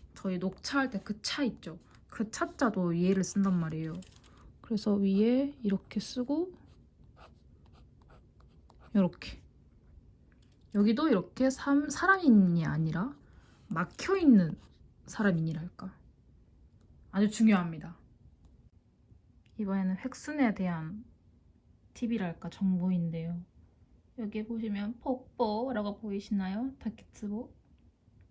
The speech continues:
저 츠보라는 한자가 항아리라는 뜻이란 말이죠. 네이버 한자 사전에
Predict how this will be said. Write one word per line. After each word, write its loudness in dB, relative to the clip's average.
저 -8
츠보라는 -2
한자가 -4
항아리라는 -2
뜻이란 -6
말이죠. -10
네이버 6
한자 4
사전에 2